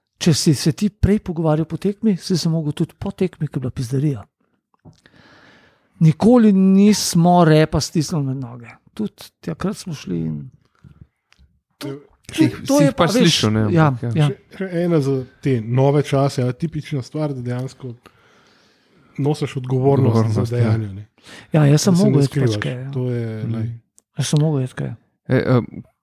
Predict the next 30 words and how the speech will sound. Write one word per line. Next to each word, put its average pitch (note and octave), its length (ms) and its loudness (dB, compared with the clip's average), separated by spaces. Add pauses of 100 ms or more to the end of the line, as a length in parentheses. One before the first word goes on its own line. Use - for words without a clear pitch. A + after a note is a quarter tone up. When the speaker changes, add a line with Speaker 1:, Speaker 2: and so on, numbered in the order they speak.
(120)
Speaker 3:
ko C3+ 100 2
smo A#2+ 180 -6
pri - 160 -2
teh B2+ 180 2
koreografijah, G#2+ 800 -2 (300)
em, G2+ 320 -4 (120)
a G#2+ 120 -10
ste - 180 -10
Dragonsi D#3 380 0
kdaj C#3 220 2
razmišljali, C3+ 380 0
da A#2 60 -2
bi A#2 120 -2
kaj B2 180 0
z A2+ 80 2
ognjemetom G#2+ 520 -2
delali, F2+ 320 -8
pa - 140 -14 (360)
na G#2 120 -8
to A#2 160 -4
sceno? G2 320 -8
Vem, C3 220 0
od A2+ 160 -4
znani B2+ 320 0
ste B2 180 -6
po A2+ 140 -8
baklah A#2+ 440 0
pa A2 160 -6
to, A2 180 -6
ampak G#2 320 -12